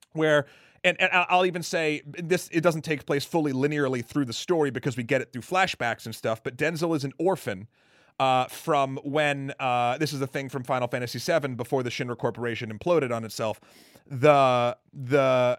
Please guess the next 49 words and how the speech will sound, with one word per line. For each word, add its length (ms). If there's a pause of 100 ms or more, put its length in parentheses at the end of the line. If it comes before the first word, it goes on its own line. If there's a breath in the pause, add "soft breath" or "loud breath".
Avalanche, 580
which 140
is 60
the 80
group 260
that 120
Tifa 300
and 140
Cloud 420
and 260
Barrett 300
were 160
all 140
part 260
of, 160
were 140
eco-terrorists, 720
basically, 540
and 120
they 320 (220 loud breath)
were 100
trying 280
to 40
destroy 380
Shinra 380
to 100
save 260
the 80
planet. 460 (360 soft breath)
And 140
in 140
doing 320
so, 560 (340 soft breath)
and 140
you, 100 (100)
you 140
don't 160
know 120
who 120
was 160
actually 280
to 100
blame, 320
was 140
it 80
Shinra, 360
was 160
it 120
them? 340